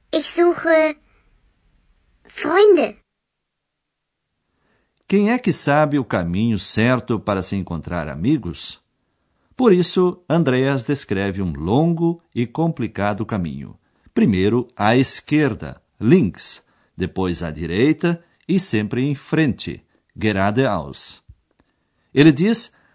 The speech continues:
Speaker 2: "Vá primeiro pela esquerda, depois à direita, de novo à esquerda e então sempre em frente, em frente, em frente."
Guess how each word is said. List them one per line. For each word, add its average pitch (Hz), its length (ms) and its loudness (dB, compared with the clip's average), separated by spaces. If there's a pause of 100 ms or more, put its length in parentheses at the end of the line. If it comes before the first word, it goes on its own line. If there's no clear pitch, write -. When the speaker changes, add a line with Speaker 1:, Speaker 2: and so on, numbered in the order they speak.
(100)
Speaker 2:
"Vá 165 280 4
primeiro 104 640 2
pela 69 260 -12
esquerda, 151 880 0 (140)
depois 90 640 -4
à 62 80 -12
direita, 131 760 -4 (240)
de 113 200 2
novo 92 480 -2
à 78 80 -8
esquerda 156 800 0 (280)
e 160 160 0
então 160 480 0
sempre 196 600 -2
em 190 120 -2
frente, 143 640 -6 (160)
em 165 160 -4
frente, 180 640 -6 (240)
em 156 120 -2
frente." 185 560 -4